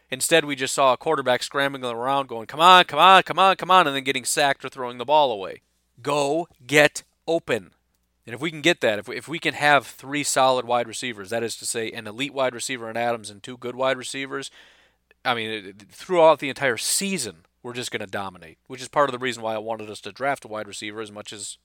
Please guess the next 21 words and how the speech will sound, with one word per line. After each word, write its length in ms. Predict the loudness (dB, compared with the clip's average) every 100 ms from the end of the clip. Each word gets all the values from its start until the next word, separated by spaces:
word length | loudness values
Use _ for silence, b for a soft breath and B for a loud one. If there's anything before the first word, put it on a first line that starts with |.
| -14
you 100 | -12
know, 180 | -12 _ _ _ _ _
I'm 140 | -12 -12
fine 480 | -8 -2 0 0 -2
that 120 | -6
we 100 | -2
didn't, 320 | -2 -4 -8
but 120 | -8
I, 200 | -8 -10 -16 _ _ _ _ _ _
I 120 | 0
just 180 | 0 0
know 200 | 0 0
the, 160 | 2 -4
the 220 | -4 -8
massive 560 | -6 0 2 2 -2 -4
amount 240 | -2 -2
of 100 | 0
benefit 420 | -2 -2 -4 -8 B B B -6
because 360 | 2 4 6
of 120 | 4
how 280 | 6 4 4